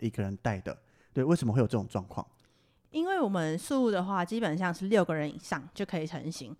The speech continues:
Speaker 1: 嗯。
Speaker 2: 等下六个人以上的话，十四个人以下，他这边的话呢，都会，通常不会派领队，要十五
Speaker 1: 为什么？
Speaker 2: 个人以上才会有。这个的话就要问公司了。
Speaker 1: 因为他们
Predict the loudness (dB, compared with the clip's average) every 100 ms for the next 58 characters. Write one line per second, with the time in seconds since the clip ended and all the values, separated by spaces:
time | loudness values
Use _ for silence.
0 | -10 -4 -2 -2 0 4 6 4 4 0
1 | 0 0 0 0 -2 -4 -4 -2 -2 -2
2 | -2 -6 -6 -4 -4 -6 -20 -20 -16 -12
3 | -2 4 6 6 4 4 4 4 4 4
4 | 6 4 2 -2 0 0 0 0 0 -2
5 | -4 -4 -4 -4 -10 -6 0 2 4 2
6 | 2 -2 -2 -4 -6 -6 -6 -8 -8 -8
7 | -12 -18 -20 -20 _ -4 -2 -2 -2 -4
8 | -4 -4 -4 -6 -8 -10 -8 -8 -8 -14
9 | -16 -14 -4 0 0